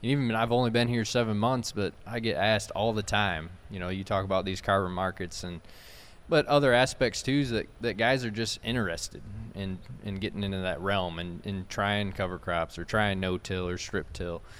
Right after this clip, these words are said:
Um, so I look at it from my aspect, you know, being an extension and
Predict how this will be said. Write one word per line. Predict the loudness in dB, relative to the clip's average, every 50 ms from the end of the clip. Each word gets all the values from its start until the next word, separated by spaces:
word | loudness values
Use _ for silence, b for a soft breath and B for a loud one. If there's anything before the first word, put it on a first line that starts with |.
| B B B B B B B -10
Um, | -8 -8 -6 -6 -6 -8 -6
so | 2 6 8
I | 10 10
look | 8 8 6
at | 6 4 4
it | 4 2
from | 0 2 4
my | 6 6 6 6
aspect, | 6 4 2 2 2 2 2 2 2 -2 -4
you | -4
know, | -2 -2 0
being | 0 2 4 4 4 4
an | 2 0 0 -2
extension | -4 -6 -2 0 0 0 0 0 -2 -4 -4 -4 -6 -8 -10 -10 -10 -8
and | -6 -6 -6 -6 -6 -8 -10